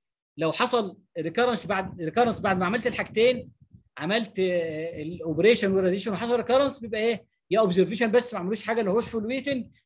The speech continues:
لان عيان، عيان خلاص انت يعني بهدلته، عملت له اوبريشن وعملت له راديشن، يا،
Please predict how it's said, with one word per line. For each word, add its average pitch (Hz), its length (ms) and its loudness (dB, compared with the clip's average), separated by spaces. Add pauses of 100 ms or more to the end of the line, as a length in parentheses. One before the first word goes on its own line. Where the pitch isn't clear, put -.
(100)
لان 185 120 -4
عيان، 208 380 -4
عيان 175 260 -4
خلاص 208 300 -2
انت 190 100 -8
يعني 202 360 0
بهدلته، 190 480 -2
عملت 175 220 -10
له 233 300 -4 (200)
اوبريشن 185 460 -4
وعملت 170 300 -10
له 240 120 -4
راديشن، 233 500 0 (500)
يا، 220 400 2